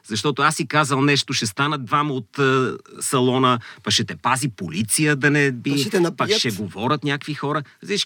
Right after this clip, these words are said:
Speaker 1: толкова е страшно да не кажеш някаква шега, че ще обявят за най-лошия филм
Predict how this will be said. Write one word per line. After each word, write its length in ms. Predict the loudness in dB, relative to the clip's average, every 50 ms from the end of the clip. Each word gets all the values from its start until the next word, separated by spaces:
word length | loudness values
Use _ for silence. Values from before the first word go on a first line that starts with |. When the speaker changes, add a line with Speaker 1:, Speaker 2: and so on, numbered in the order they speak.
| 0 2
Speaker 1:
толкова 280 | 2 2 2 2 -2
е 40 | -2
страшно 420 | -2 -2 -2 0 0 0 -2 -2
да 100 | -2 0
не 120 | -2 -2 -2
кажеш 340 | -2 -2 -2 -2 -2 -2 -2
някаква 260 | -4 -4 -2 -2 -2
шега, 340 | 0 0 0 0 -2 -2 -4
че 140 | -2 -6
ще 140 | -4 -4 -4
обявят 320 | -2 -2 -2 -2 -2 -2 -4
за 100 | -2 0
най-лошия 460 | 0 0 0 -2 -2 -2 -2 -4 -4
филм 280 | -2 -4 -4 -4 -4